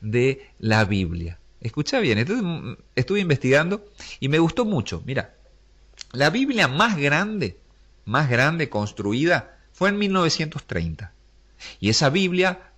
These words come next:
pesa cuatrocientos noventa y seis kilos. Ahí está justo, gracias, gracias querido.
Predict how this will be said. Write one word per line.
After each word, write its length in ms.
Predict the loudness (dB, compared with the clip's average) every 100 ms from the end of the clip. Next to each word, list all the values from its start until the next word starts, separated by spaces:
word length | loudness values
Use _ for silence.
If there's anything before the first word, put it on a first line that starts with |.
| -2
pesa 440 | 0 2 0 -2
cuatrocientos 840 | 2 0 0 -2 -2 -4 -4 -4 -2
noventa 440 | 0 -2 -2 -6
y 60 | -4
seis 220 | -4 -6
kilos. 420 | -8 -8 -8 -8
Ahí 100 | -4
está 160 | -2 -2
justo, 320 | -6 -8 -2
gracias, 600 | 0 0 0 0 -2 -4 _ -20 -20 -10
gracias 260 | -4 -2 0
querido. 640 | 0 2 2 2 0 -6